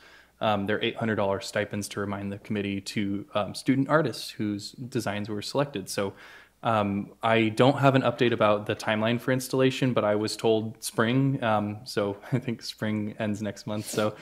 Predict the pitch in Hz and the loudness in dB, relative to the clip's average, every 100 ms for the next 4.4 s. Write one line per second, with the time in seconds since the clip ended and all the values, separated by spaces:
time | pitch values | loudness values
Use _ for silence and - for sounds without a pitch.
0 | - - - - 117 117 139 123 156 151 | -16 -16 -8 6 8 10 10 12 12 12
1 | 156 151 - 135 127 117 117 113 107 101 | 10 8 6 8 8 8 6 6 4 2
2 | 98 104 110 110 104 104 104 107 - - | -2 2 4 6 4 2 2 -2 -4 -4
3 | 113 - 117 104 107 101 - - 104 98 | -2 2 4 4 4 2 -4 -10 -10 -10
4 | - 104 95 95 | -8 -6 -4 -6